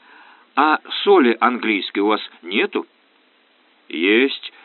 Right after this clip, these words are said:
бутылка целая". "Ага, тогда горячий компресс из английской соли вот сюда". Она ослабла, понимаете, из-за щенков. Куда ей болеть?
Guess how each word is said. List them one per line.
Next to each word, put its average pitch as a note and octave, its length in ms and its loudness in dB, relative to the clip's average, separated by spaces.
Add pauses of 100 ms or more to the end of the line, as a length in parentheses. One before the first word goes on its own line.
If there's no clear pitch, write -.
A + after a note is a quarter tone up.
(160)
бутылка A#2+ 540 0
целая". A2+ 460 2 (1400)
"Ага, B2+ 460 2 (580)
тогда D3 360 2
горячий E3 420 2
компресс D#3+ 500 0 (200)
из B2 160 0
английской C3+ 640 0
соли D3+ 320 2
вот B2+ 220 0
сюда". G#2 420 -2 (1700)
Она B2+ 300 0
ослабла, C3 580 0
понимаете, G2+ 720 -4 (340)
из-за A2+ 320 -2
щенков. B2+ 680 -4 (380)
Куда G3 260 0
ей F#2+ 180 2
болеть? F2 480 -2